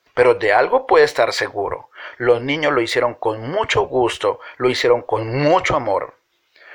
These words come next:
José respondió, "Profesor, disculpe, ni saludé de alegría.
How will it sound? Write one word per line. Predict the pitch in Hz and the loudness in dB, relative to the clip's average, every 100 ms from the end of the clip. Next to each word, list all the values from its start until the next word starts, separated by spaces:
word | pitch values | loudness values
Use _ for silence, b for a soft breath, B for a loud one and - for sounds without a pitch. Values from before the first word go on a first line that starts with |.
| B - | B -4
José | 120 117 151 | 0 2 2
respondió, | 131 127 - 117 113 120 120 | 2 0 0 -2 2 2 2
"Profesor, | - 180 165 135 - 123 113 | 2 2 2 -2 2 2 0
disculpe, | 151 202 - 143 147 - 123 | -4 -6 -6 -2 -2 -2 -4
ni | 151 240 339 | -4 -8 -6
saludé | - 160 135 131 | -2 0 2 2
de | 131 | 2
alegría. | 120 120 117 120 110 98 | 0 0 -2 -4 -2 -4